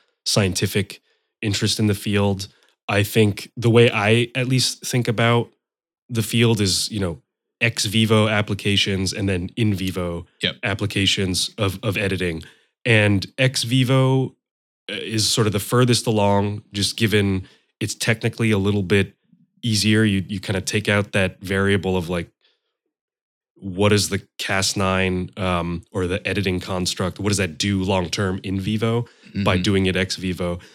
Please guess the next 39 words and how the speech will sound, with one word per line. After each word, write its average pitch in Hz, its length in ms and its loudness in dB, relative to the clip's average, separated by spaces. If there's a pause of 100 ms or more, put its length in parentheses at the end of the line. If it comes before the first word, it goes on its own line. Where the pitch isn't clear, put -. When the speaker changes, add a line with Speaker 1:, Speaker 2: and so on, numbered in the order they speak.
(120)
Speaker 1:
So - 100 2 (140)
on 127 80 6
the 120 200 6
ex 135 220 0
vivo 143 380 2
front, 117 340 2 (340)
we 107 60 4
saw 120 180 4
a 110 40 6
number, 107 460 4 (320)
um, 92 380 0
of 98 140 -4
key 104 480 -2 (340)
data 95 220 2 (160)
readouts. 110 460 2
So, 104 560 4 (320)
you 101 80 -2
know, 90 120 0 (280)
Bluebird's 117 640 4
F 107 200 0
D 107 360 2
A 113 40 -6 (100)
got 101 180 2
F 110 120 0
D - 60 -6 (100)
A 107 80 6
approval, 98 340 -2
obviously, 95 480 -2
for, 90 340 -4 (380)
um, 92 260 0
Zynteglo 92 680 0 (160)
Speaker 2:
Mm-hmm. - 40 -20 (160)
Speaker 1:
in 90 300 -2 (240)
transfusion-dependent 98 1200 2 (280)
thalassemia. 98 640 0
So - 120 -2
that 107 100 4
was 110 140 6
a 98 40 -2